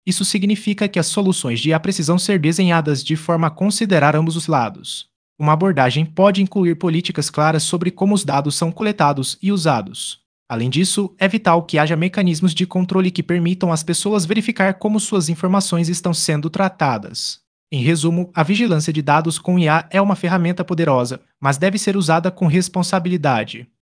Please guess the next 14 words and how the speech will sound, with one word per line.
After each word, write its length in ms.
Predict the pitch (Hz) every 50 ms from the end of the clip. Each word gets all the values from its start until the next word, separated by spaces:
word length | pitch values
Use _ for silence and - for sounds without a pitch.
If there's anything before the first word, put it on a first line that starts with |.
| _ -
Conclusão: 540 | 196 214 208 214 240 220 160 147 160 156 156
a 60 | 165
inteligência 680 | 170 - 202 190 190 165 160 170 170 175 175 - 180
artificial 580 | 175 190 185 - - 214 - - 170 147 143 147
se 160 | 151 - -
destaca 480 | 160 151 160 156 - - 160 160 - 190
como 240 | 185 - - 208 214
uma 140 | 208 208
ferramenta 500 | 190 - 196 165 180 160 156 165 185 180
indispensável 680 | 202 196 175 165 - - 180 170 156 - 160 139 139 147
na 80 | 151 160
proteção 460 | 156 175 180 185 202 190 - - 190
de 120 | 185 185 180
dados, 520 | 139 131 127 117 110 117 - - - -